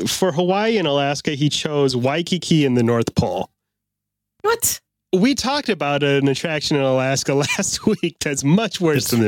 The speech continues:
Speaker 1: North
Speaker 3: and much
Speaker 1: Pole.
Speaker 3: more
Speaker 2: <laughs>
Speaker 3: Alaskan.
Speaker 2: Worse.
Speaker 1: Um,
Speaker 2: Yes.
Speaker 1: the other th-, the other thing that I, I wanted to, uh, point out is what's, is that, it's not
Speaker 3: And
Speaker 1: Wyoming. What's, what's the state that's north of Wyoming,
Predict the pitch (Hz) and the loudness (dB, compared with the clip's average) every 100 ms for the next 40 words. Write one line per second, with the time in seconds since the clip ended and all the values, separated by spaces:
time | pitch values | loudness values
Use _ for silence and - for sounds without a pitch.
0 | 104 98 117 120 120 110 - 143 147 156 | 2 0 0 0 0 -2 0 0 0 0
1 | 180 185 233 196 196 - - - 196 - | 0 -2 -2 0 -2 -2 -4 -4 -6 -8
2 | _ _ - 170 151 - 175 208 415 403 | _ _ -6 -2 -2 -2 -2 -2 -2 -2
3 | 262 214 247 302 330 - 226 - - 208 | 0 0 0 0 -4 -2 -2 -2 -4 -4
4 | 240 240 - 208 185 170 160 151 139 135 | -2 -2 0 0 2 2 2 0 2 2
5 | 135 135 - 135 123 123 127 123 120 - | 2 0 -2 0 2 2 2 2 2 2
6 | 127 120 117 113 - 120 101 98 101 - | 4 6 6 4 0 -2 0 0 -2 -6
7 | - 131 127 120 - - 131 123 107 151 | -4 0 0 0 -4 -2 2 2 0 0
8 | 185 - - - - - - _ _ _ | 0 -2 -6 -6 -6 -4 -6 _ _ _
9 | _ - - 180 175 165 _ _ _ _ | _ -10 -4 0 0 -2 _ _ _ _
10 | _ - 143 170 151 170 156 147 156 - | _ -6 -2 0 2 2 2 2 0 -2
11 | - 185 220 - 226 254 294 262 233 202 | -4 -4 -4 -2 -2 -2 -2 0 0 0
12 | 190 190 185 156 156 151 160 156 156 | 2 0 0 0 0 2 2 2 2